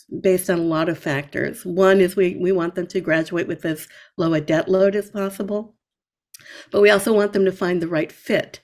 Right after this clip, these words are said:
um, so that they're comfortable on their campuses. Um, as first generation students, they're always first gen. And so it's important for them to understand how to, how they can fit in,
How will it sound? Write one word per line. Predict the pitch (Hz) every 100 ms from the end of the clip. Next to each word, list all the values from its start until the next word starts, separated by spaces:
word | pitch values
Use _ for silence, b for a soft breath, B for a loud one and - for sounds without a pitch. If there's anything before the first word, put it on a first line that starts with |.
| B B B B B _
um, | 185 180 180
so | 196
that | 175 180
they're | 180
comfortable | 175 202 196 - 185 185 175 -
on | 170 170
their | 170
campuses. | 175 - 160 - - - - - - - - -
Um, | 170 165 151 -
as | 180 190
first | - 196 196
generation | - 202 185 185 196 202
students, | 190 - 208 208 190 190 - - B B -
they're | 196 -
always | 202 190 185
first | - 143 -
gen. | - - - - B B B B -
And | 196 196
so | 190 202 190 185 180 180 175 180
it's | 185 -
important | 185 185 180 -
for | 190
them | 196 190
to | 196 -
understand | 190 190 190 180
how | 185 180
to, | 190 -
how | 165 190
they | 196
can | 190 190
fit | 180 - 175
in, | 185 180 180